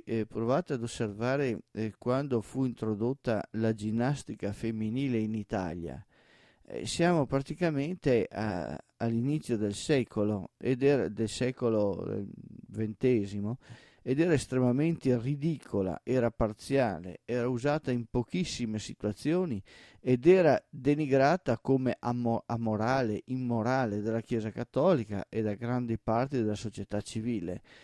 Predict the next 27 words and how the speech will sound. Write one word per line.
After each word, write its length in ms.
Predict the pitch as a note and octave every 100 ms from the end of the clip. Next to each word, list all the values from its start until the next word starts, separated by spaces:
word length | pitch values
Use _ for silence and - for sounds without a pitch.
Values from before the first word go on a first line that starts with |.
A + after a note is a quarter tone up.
| - - - -
Ebbene, 500 | - D#3 F3 C3 - _
tutta 340 | - F#3+ - D#3+
quella 260 | C#3+ C3
storia 680 | - - D3+ D3+ A2+ G2+ G2+ -
di 300 | - A2 B2
violenza 840 | A#2 C3 C3 C#3 C#3 G#2+ - G#2+ G#2
contro 480 | C3 C#3 B2+ B2
le 140 | A#2+ A2+
donne, 600 | B2 C3 A2 G2 G2+ G#2 -
a, 100 | -
per 200 | A2 A2+
impedire 500 | A2 A2 A#2+ B2 A2+
loro 320 | B2+ C3+ A2
di 160 | F#2
fare 320 | - A2+ A2+ A2+
ginnastica, 880 | C#3+ E3+ G2+ G#2 - F3 F3 A2 - - - - _
oggi 380 | - C#3 C3+ B2
noi 360 | A#2 C3+ B2+ A2
fra 400 | - A2+ A2 G#2+
un 220 | G#2+ A#2
mese 640 | A#2 B2 E3+ D3 A2+ G#2+
assisteremo 960 | - G#2+ A2+ A2+ - A2+ C3+ C3 A#2 - _
alle 240 | A2+ A2+ A2+
Olimpiadi, 800 | A#2 A#2 A2+ D3 C#3 G#2+ G#2 F#2+
eh, 400 | - A2 G#2 G2+
di 140 | A#2+
Pechino, 800 | - B2+ - B2+ A#2+ A#2 D3+ D3